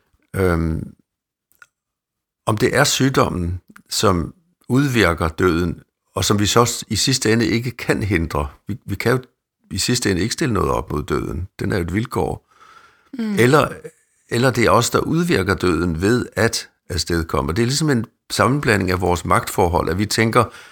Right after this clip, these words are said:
Speaker 1: selv når vi ikke hindrer sygdommen, for det underforstået, det kan vi altid. Nej, vi kan ikke altid. Livsforlængende behandling, som det hedder så smukt, det, det er jo mange gange en illusion. Vi kan ikke forlænge livet. Når døden skal til at indtræde, så indtræder den.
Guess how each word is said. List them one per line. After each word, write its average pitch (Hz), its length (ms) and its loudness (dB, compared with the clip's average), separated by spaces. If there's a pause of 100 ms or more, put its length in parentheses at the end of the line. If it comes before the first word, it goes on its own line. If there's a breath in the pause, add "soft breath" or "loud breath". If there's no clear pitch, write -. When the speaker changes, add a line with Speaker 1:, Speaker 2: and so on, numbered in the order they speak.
(120)
Speaker 1:
selv 151 280 2
når 127 100 4
vi 110 200 0 (1120)
ikke 135 240 2
hindrer 135 400 0
sygdommen, 85 500 0
for 95 80 -4
det 104 120 -4 (200)
underforstået, 101 500 0
det 76 100 -4
kan 101 140 2
vi 98 80 4
altid. 76 340 0
Nej, 107 320 -2 (240)
vi 107 100 -2
kan 101 180 0
ikke 123 240 0
altid. 71 400 -4
Livsforlængende 101 600 0
behandling, 101 460 0
som 90 140 -4
det 87 120 0
hedder 90 240 0
så 87 160 -4
smukt, 87 380 -2 (640 loud breath)
det, - 180 -6
det 104 80 2
er 113 40 4
jo 98 80 0
mange 95 240 2
gange 87 220 2
en 92 60 2
illusion. 82 540 0
Vi 101 60 -2
kan 92 200 0
ikke 104 140 0
forlænge 85 320 -2
livet. 80 300 -4
Når 80 180 -2 (200)
døden 123 200 2
skal 104 160 -2
til 107 140 0
at 92 60 2
indtræde, 101 240 0
så - 160 -4
indtræder 87 460 -2
den. 92 240 -6